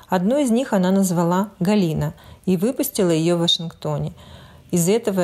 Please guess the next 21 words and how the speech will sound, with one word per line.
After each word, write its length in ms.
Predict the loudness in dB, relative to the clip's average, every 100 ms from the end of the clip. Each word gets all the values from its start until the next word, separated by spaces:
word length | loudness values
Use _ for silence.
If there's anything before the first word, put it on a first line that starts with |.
| -2
издания 540 | -4 -2 -2 0 0
читатели 480 | -2 -2 -4 -2 -2
узнали 400 | 0 2 2 2
правду 580 | 0 0 0 0 -2 -2 -6 -4
обо 240 | -2 -2
всех 420 | -2 -2 -2 -2
прелестях 640 | -4 0 2 0 -2 -4 -4
жизни 440 | -2 0 0 0 -2
в 60 |
Советской 580 | 0 -2 -2 -4 -6 -4
России. 500 | -4 -4 -6 -4 -4 -6 -12 -14 _ _ _ _ _ _ _ _ _ _ _ _ _ _ _ _ _ -20 -20 -20 -10
В 80 | -2
феврале 440 | 2 2 2 0
тысяча 440 | 0 -4 -4 -4
девятьсот 460 | 0 0 -2 -2 0
девяностого 640 | 0 2 2 0 -4 -2 -2
года 340 | 0 0 0
супруги 460 | -4 -4 -2 -2 0
вернулись 540 | 0 0 0 0 0
на 100 | 0
родину. 520 | 2 0 -2 -4 -6